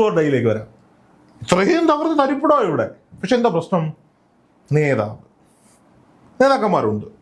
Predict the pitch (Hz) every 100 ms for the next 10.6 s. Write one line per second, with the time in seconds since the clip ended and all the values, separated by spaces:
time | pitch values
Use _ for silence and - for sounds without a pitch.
0 | 160 190 202 135 - 131 120 110 107 110
1 | 117 113 - - _ _ - - 214 226
2 | 160 127 117 151 - 120 104 117 - _
3 | 156 127 - - _ _ - 135 147 143
4 | 117 120 113 107 120 120 120 - 117 -
5 | _ - 127 196 180 143 151 202 208 196
6 | 190 185 175 165 170 170 165 151 147 139
7 | 113 107 - _ _ - 180 185 185 190
8 | 190 180 143 110 - - - - - -
9 | - - - - - - 156 180 208 196
10 | 196 196 214 190 160